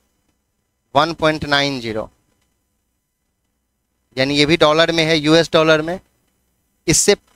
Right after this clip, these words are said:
इससे पहले कितना था? ये तो दो हज़ार पन्द्रह में इन्होंने किया, वन पॉइंट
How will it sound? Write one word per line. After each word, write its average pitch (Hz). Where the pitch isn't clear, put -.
इससे 190
पहले 190
कितना 196
था? 208
ये 147
तो 165
दो 170
हज़ार 170
पन्द्रह 151
में 143
इन्होंने 120
किया, 110
वन 151
पॉइंट 160